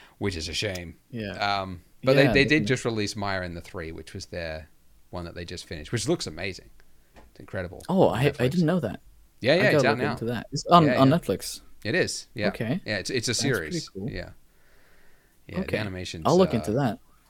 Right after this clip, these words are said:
Speaker 1: Yeah, it's pretty cool. Um,
Speaker 2: Mm-hmm.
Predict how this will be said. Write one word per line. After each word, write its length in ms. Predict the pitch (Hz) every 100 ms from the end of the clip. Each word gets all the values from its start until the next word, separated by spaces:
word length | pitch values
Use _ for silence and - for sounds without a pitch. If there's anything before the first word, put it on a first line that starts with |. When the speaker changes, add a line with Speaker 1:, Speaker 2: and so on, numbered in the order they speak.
| _ _ _ -
Speaker 1:
Yeah, 280 | 147 92 - -
it's 120 | -
pretty 160 | 240 -
cool. 260 | 208 98 - _ _ - - - - - - -
Um, 320 | 113 117 110 95
Speaker 2:
Mm-hmm. 280 | 131 165